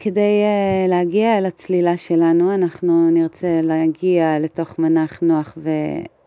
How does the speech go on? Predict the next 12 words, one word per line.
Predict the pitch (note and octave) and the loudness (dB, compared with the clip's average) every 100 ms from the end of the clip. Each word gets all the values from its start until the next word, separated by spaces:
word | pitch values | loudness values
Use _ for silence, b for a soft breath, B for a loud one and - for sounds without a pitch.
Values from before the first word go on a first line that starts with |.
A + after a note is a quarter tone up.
| - | -6
ונינוח | D#3+ D#3+ F3 G3+ F#3+ - D#3 | 0 2 2 2 0 -4 -4
וערני, | D#3+ D3+ D3+ D3+ D3 E3 A#3 B3+ b b b - | -2 -2 -2 -2 -2 -2 -4 -8 b b b -14
אבל, | E3 D3 E3 D#3+ D#3+ | -10 -6 -2 -2 0
אה, | D#3+ D#3+ D#3+ | 0 0 -2
שוב, | - G#3 F3+ | -4 -6 -4
לפני | E3 - F#3 F3 E3+ | -6 -6 -2 -2 0
זה | F3 E3+ | -4 -4
תיקחו | - _ - E3 | -8 _ -4 -2
מתיחה, | D#3+ E3 D3 - F3 E3+ E3 E3 D#3+ b b b - | -2 -6 -16 -8 -4 -2 -2 -2 -6 b b b -14
תיקחו | - - F3 | -14 -4 0
נשימה, | E3 D#3+ - E3 E3 F3 E3+ E3+ E3 E3 b b b b b | 0 0 -4 -4 0 2 2 2 0 -4 b b b b b
תרווחו | - E3 E3 D3 - - - A3 G3+ F3+ | -12 -8 -8 -8 -18 -10 0 2 2 -2